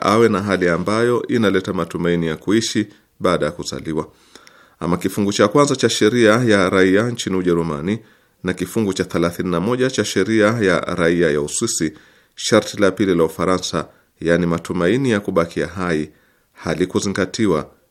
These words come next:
bali sharti lake ni kwamba mtoto azaliwe akiwa hai. Mm, yeyote anayezaliwa akiwa hai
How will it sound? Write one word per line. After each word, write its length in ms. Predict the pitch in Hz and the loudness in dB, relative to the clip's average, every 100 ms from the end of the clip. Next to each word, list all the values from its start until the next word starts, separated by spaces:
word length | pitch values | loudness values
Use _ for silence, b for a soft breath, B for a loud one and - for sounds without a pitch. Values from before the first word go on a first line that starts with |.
| - | -8
bali 220 | 73 73 | -6 -4
sharti 400 | - 82 - 85 | -2 -2 -2 -2
lake 440 | 95 127 135 127 | 0 2 4 2
ni 120 | 104 87 | 2 0
kwamba 480 | 87 85 80 64 - | -2 0 -2 -4 -8
mtoto 440 | 78 - 110 101 | -8 -6 -2 -2
azaliwe 480 | 80 76 95 101 80 | -2 -2 0 2 2
akiwa 280 | 69 - 69 | -2 -8 -8
hai. 340 | 117 123 143 143 b b b b b - | 0 2 2 -2 b b b b b -4
Mm, 360 | 104 104 101 82 | 0 2 2 4
yeyote 680 | 85 85 120 135 - 123 - - | 4 6 4 2 0 -2 -2 0
anayezaliwa 840 | 113 110 104 104 95 104 104 87 | 4 6 6 4 2 4 4 2
akiwa 320 | 92 - 82 | 0 -2 -2
hai 440 | 87 98 92 87 | -2 0 2 2